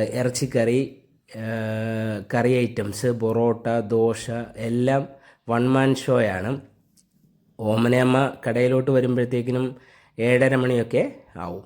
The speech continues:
അപ്പോഴത്തേക്കിന് കടയിലെ തിരക്കാവും. പൊറോട്ടയുടെയും കറിയുടെയൊക്കെ സപ്ലൈയുടെ കാര്യങ്ങളൊക്കെ നോക്കുന്നത് ഓമനയമ്മയാണ്. ജയരായണ്ണൻ, ആ, മിക്കവാറും ആറ് ആറേകാലൊക്കെ ആകുമ്പോൾ വന്ന്, ആ, മോനണ്ണനെ കുറച്ച് സമയം ചായയൊക്കെ ഒഴിക്കാൻ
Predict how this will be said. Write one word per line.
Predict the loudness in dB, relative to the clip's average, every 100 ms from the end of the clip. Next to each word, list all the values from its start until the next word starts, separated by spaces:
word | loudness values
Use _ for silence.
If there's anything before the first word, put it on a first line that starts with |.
| -18
അപ്പോഴത്തേക്കിന് | -14 -8 -4 -2
കടയിലെ | 0 2 2 0
തിരക്കാവും. | 0 0 0 0 2 2 -2 -10 -20 -20 -20 _ _ _ _ _ _
പൊറോട്ടയുടെയും | 4 6 4 2 0 2 0 -2 -8 -8
കറിയുടെയൊക്കെ | -4 0 2 2 2 0 -2 -2 -6 -14 -14 -8
സപ്ലൈയുടെ | -4 -4 -4 -2 0 0
കാര്യങ്ങളൊക്കെ | 0 0 0 0 -2 -4
നോക്കുന്നത് | -4 -4 -4 -6 -4 -6 -8
ഓമനയമ്മയാണ്. | -8 -4 -2 -2 -2 -2 -6 -6 -6 -8 -12 -10 -10 -12 -16 -18 -20 -16 -2
ജയരായണ്ണൻ, | 0 2 4 4 4 2 0 -8 -18 -8
ആ, | -4 0
മിക്കവാറും | 2 0 4 4 4 2 -2 -4
ആറ് | -2 0
ആറേകാലൊക്കെ | 2 2 2 2 0 -2 -2
ആകുമ്പോൾ | 0 0 2 2
വന്ന്, | 2 -2 -4 -10 _ -10
ആ, | -6 -4 -2 -2
മോനണ്ണനെ | -2 -2 0 0 -2
കുറച്ച് | -2 -6 -6
സമയം | -4 -2 0 -2
ചായയൊക്കെ | 0 0 2 2 0 -2
ഒഴിക്കാൻ | -2 0 0 -2